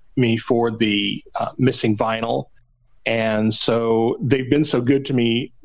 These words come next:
uh, on the first two releases that, um, I had said, you know, "Of course, we're gonna go with,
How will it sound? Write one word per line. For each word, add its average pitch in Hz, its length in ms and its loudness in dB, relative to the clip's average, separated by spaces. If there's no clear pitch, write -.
uh, 113 320 -4
on 113 140 0
the 107 80 0
first - 320 -2
two 120 100 0
releases 110 680 0
that, 104 320 -2
um, 117 480 -4
I 113 140 -2
had 107 300 -4
said, 98 320 -2
you 101 60 0
know, 101 60 0
"Of 101 120 -8
course, 110 360 -2
we're - 120 0
gonna 110 160 -2
go 110 120 0
with, 110 220 -2